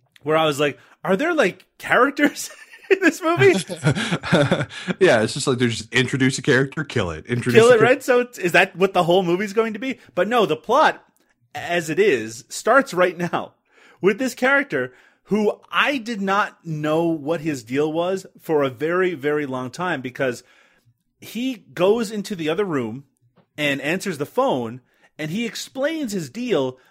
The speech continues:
Speaker 1: but I couldn't understand a fucking word he was saying 'cause he had a cigarette in his mouth the whole fucking time.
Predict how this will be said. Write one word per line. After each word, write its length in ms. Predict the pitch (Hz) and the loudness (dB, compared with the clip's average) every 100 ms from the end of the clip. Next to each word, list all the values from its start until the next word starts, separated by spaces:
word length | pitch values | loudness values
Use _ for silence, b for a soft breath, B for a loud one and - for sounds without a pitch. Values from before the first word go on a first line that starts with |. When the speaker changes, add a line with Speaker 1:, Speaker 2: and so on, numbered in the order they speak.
| b 175 | b -4
Speaker 1:
but 80 | |
I 80 | 214 | -2
couldn't 220 | 240 254 | -2 -4
understand 380 | 254 220 - 208 | -4 -6 -4 -6
a 40 | 175 | -6
fucking 460 | - 240 233 190 | -4 -4 -4 -2
word 180 | 202 214 | 0 0
he 80 | 185 | -2
was 140 | 156 | -4
saying 340 | - 320 220 208 | -4 -4 -4 -6
'cause 140 | 208 | -8
he 80 | 220 | -6
had 240 | 202 240 | -2 0
a 240 | 214 202 - _ _ | 0 -2 -8 _ _
cigarette 460 | - 370 254 170 | -2 2 4 4
in 60 | 131 | 0
his 120 | 120 | -6
mouth 300 | 127 117 117 | -6 -6 -6
the 60 | 127 | -6
whole 120 | 123 | -4
fucking 320 | - 110 101 | -4 -6 -10
time. 240 | 107 85 | -14 -14